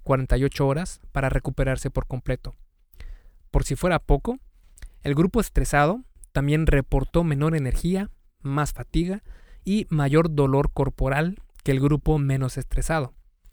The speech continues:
Ambos grupos llevaron el mismo control y exacto la misma rutina de gimnasio. Además, los investigadores se aseguraron de ajustar las diferencias en experiencia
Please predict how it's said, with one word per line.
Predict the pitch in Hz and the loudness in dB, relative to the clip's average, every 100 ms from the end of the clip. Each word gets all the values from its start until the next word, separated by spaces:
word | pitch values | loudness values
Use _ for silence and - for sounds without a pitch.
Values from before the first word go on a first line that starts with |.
| - - - - | -18 -18 -20 -10
Ambos | 165 220 175 | -2 2 4
grupos | 147 170 180 240 - - | 4 4 2 0 -6 -4
llevaron | 143 139 147 151 | 0 2 2 2
el | 135 | 0
mismo | 143 170 160 | -2 -2 -4
control | 131 123 151 202 - | -4 0 0 0 -4
y | 135 | -4
exacto | 135 - - 190 180 - 180 | -4 -4 -2 0 0 -2 0
la | 147 | 2
misma | 139 143 147 | 0 0 2
rutina | 139 - 139 131 | 0 0 0 0
de | 123 | -4
gimnasio. | - 131 151 - - - - - - - _ - | -4 -4 -4 -6 -14 -20 -20 -20 -20 -20 _ -4
Además, | 131 131 202 - - - - - - | 0 2 0 -2 -8 -20 -20 -14 -4
los | 147 | -2
investigadores | 147 143 - 147 143 185 196 - - | 0 -2 0 0 4 2 2 -2 -6
se | - 139 | -6 -2
aseguraron | 151 139 156 208 202 | 0 2 2 2 0
de | |
ajustar | 139 - - - 147 - | -2 -4 -2 2 4 2
las | - 143 131 | -2 -4 -2
diferencias | 139 143 147 156 165 | -2 0 0 -2 -4
en | 139 | -4
experiencia | 127 - 147 143 151 - 202 | -6 -4 -2 2 0 0 -6